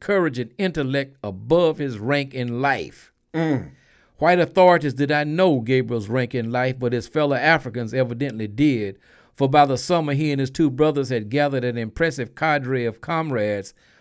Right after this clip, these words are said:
Speaker 1: for the proposed struggle. Under the cover of funerals and other black religious gatherings, and in the hours after sundown, when the exiled African community reaffirmed its integrity through singing and praying and loving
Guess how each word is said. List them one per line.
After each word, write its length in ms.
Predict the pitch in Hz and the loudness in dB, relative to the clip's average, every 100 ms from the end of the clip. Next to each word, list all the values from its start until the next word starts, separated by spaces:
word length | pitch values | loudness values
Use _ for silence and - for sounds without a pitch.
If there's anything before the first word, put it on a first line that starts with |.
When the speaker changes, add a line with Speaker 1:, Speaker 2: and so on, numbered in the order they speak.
| _ | _
Speaker 1:
for 180 | - 131 | -4 0
the 100 | 127 | 0
proposed 640 | - 123 104 151 147 139 | 0 -4 0 2 2 0
struggle. 520 | - 147 127 92 78 - _ _ _ _ - | -2 0 0 0 -14 -20 _ _ _ _ -8
Under 200 | 135 139 | -2 0
the 120 | 127 | 0
cover 360 | - 180 180 165 | 2 2 4 2
of 180 | 139 - | 0 -4
funerals 600 | - 175 170 165 151 123 | 2 2 4 2 0 0
and 100 | 117 | -2
other 240 | 151 151 | 0 0
black 300 | 127 156 156 | 0 0 0
religious 460 | 135 135 147 139 117 | 0 -2 -2 -4 -6
gatherings, 640 | 120 143 143 139 139 127 | 0 0 0 -2 -4 -4
and 120 | 123 | -6
in 80 | 123 | -6
the 180 | 117 - | -6 -2
hours 360 | 147 151 139 135 | 0 0 0 -4
after 220 | 131 117 | -6 -12
sundown, 800 | - 156 147 143 143 143 139 131 - _ - | -4 -4 -2 0 0 0 -4 -6 -18 _ -8
when 160 | 123 110 | -4 -4
the 160 | 110 | -2
exiled 520 | 156 135 127 139 135 127 | -2 -2 0 2 2 2
African 520 | 143 135 127 131 123 | 0 -2 -8 -8 -6
community 640 | 123 120 139 139 127 113 101 _ _ 123 | -6 -2 -2 -4 -6 -8 -10 _ _ 2
reaffirmed 640 | 139 135 135 156 151 139 | 4 4 2 0 0 0
its 160 | 135 135 | -4 -4
integrity 720 | 117 110 175 156 139 123 127 | -6 -2 -2 0 -2 -4 -6
through 260 | 127 127 | -6 -8
singing 520 | 113 160 147 147 131 110 | -6 -4 -2 -4 -6 -8
and 160 | 104 | -8
praying 400 | 147 147 143 135 | -6 -4 -4 -6
and 160 | 107 113 | -6 2
loving 480 | 143 139 139 131 | 2 2 -2 -6